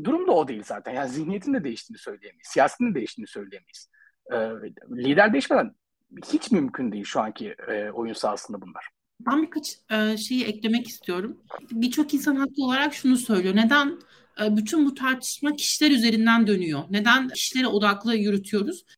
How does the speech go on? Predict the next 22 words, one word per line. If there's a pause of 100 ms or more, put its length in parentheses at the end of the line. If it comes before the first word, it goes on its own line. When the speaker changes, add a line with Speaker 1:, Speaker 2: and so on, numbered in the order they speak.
Speaker 1:
Sistem
bu
çünkü. (280)
Speaker 2:
Sanırım
Kılıçdaroğlu'nun
kullandığı
bir
ifadeydi.
Aslında (340)
kişisel
hırslarla
hareket
etmemek
gerektiğini (160)
söyledi.
Ben
burada (220)
şeye
katılmıyorum.
Politikacıların
hırslı
olmasını